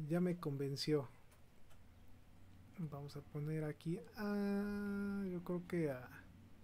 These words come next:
a Guardiola para que también remate los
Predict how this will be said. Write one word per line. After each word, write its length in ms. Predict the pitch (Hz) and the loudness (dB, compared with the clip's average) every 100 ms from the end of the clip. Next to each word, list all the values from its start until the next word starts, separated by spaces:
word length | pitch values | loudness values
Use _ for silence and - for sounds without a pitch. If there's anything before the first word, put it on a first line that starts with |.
| - - - - - - - - - - - - - - - - - | -16 -16 -16 -16 -18 -18 -18 -18 -18 -16 -18 -18 -18 -18 -18 -18 -12
a 60 | - | -6
Guardiola 560 | 143 147 143 170 202 175 | 0 2 6 6 6 4
para 180 | 139 | 0
que 80 | 135 | -2
también 280 | - 147 165 | 0 4 6
remate 420 | 170 160 175 180 | 6 6 4 2
los 420 | 156 135 - - | 0 -2 -8 -10